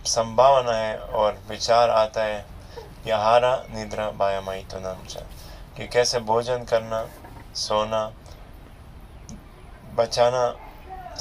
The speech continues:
रक्षा, रक्षा करना और संतानोत्पत्ति करना।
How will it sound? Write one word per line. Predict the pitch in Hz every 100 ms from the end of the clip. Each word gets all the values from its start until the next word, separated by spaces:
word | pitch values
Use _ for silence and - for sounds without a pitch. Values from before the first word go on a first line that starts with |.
| 120
रक्षा, | 113 110 - 113
रक्षा | 110 110 -
करना | 113 113 107 107 104 104 - - - - - -
और | 110 113 123 - - -
संतानोत्पत्ति | - 120 113 113 110 107 - 98 95 101
करना। | 101 98 92